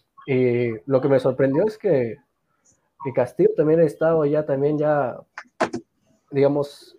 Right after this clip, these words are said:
se ha contagiado de ese estado anímico, ¿no? Castillo, porque lo veíamos apagado. Ahora último, bueno, al menos en este partido, ha recobrado un poco la sonrisa, se podría decir, ¿no?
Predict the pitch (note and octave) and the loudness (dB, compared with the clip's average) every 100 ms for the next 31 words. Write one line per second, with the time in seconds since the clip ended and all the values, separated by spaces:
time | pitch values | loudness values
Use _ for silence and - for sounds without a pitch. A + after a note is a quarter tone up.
0 | _ - F3 F#3 B2+ - A#3 D#3 C3 B2+ | _ -4 0 0 -2 0 4 6 4 0
1 | C#3+ C#3+ C3+ C3 B2+ A#2+ A#2+ A#2+ D#3+ - | -4 -2 0 0 -2 -4 -8 -8 -10 -14
2 | - _ - B2 - B2+ B2 - _ - | -20 _ -10 -6 -2 -2 -2 -8 _ -14
3 | B2+ C3 B2+ B2+ D3 F#3 E3+ D3+ - A#2+ | -10 -6 -4 0 4 6 4 0 -2 0
4 | F3+ B2+ A2+ D3 D#3+ D#3 F3+ E3+ G3 A#3 | 2 2 2 2 4 4 0 -2 -2 -2
5 | - _ _ _ _ _ _ _ - - | -2 _ _ _ _ _ _ _ -8 4
6 | C3+ A#2+ A#2 B2+ B2+ B2+ B2+ C#3+ - C3+ | 4 4 0 0 0 -2 -6 -6 -6 -6
7 | C3+ C#3+ E3 E3 - _ _ - B2+ C#3+ | -4 -2 -2 -4 -20 _ _ -6 -4 -2
8 | C#3+ C3+ B2+ D3+ D3 C3 C#3 C3 C3+ A#2+ | -2 0 2 2 2 0 -6 -6 -4 -4
9 | - A2+ A#2 C3+ B2+ G#2 A#2 - A#2+ A#2 | -6 -12 -8 -8 -8 -16 -14 -8 -6 -6
10 | A2+ G#2+ C3 G#2+ B2 | -8 -10 -14 -12 -14